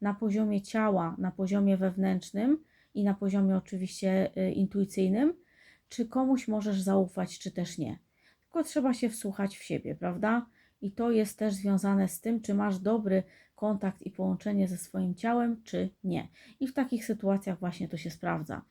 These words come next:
Jeżeli ktoś z nas ma dobre połączenie z ciałem, to wtedy tak naprawdę ta, y, wskazówka, która z tego ciała idzie,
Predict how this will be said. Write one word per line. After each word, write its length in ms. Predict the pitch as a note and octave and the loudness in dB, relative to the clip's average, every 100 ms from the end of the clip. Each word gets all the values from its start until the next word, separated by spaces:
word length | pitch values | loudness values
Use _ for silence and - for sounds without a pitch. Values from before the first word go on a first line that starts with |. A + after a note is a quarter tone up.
| _ _ | _ _
Jeżeli 300 | F#3 F#3+ F#3 | 0 0 0
ktoś 380 | - - A3+ G#3+ | -4 -2 0 0
z 80 | F#3 | 0
nas 360 | F#3 F#3+ - _ _ F#3+ | 0 0 -4 _ _ 0
ma 240 | F#3+ F#3+ | 0 0
dobre 400 | F3 G3+ A#3+ G#3 | 2 2 6 4
połączenie 540 | F#3+ F#3+ F#3 - F#3 F#3 | 2 -2 -2 -2 -2 -2
z 100 | - | -4
ciałem, 460 | G3+ F3 F#3+ C#4 E4 _ _ _ | -4 0 4 2 2 _ _ _
to 100 | - | -10
wtedy 420 | G3+ - A3 A3 G#3+ | -10 -2 0 0 -2
tak 200 | G3 - | -4 -4
naprawdę 580 | F#3 F#3+ F#3+ F3+ F#3+ G3 _ _ _ | -4 0 0 2 0 0 _ _ _
ta, 360 | - B3 C4 - | 0 2 4 0
y, 100 | G3+ | -4
wskazówka, 640 | G3 - G3+ G3 A3 A3 G3 | -4 -4 -2 0 0 -2 -4
która 240 | - F#3+ | -2 -6
z 100 | F#3 | -4
tego 200 | G3 F3+ | -4 -2
ciała 320 | F#3+ F#3+ F#3 F3+ | 0 0 0 0
idzie, 380 | F3 F#3 B3 | -2 0 0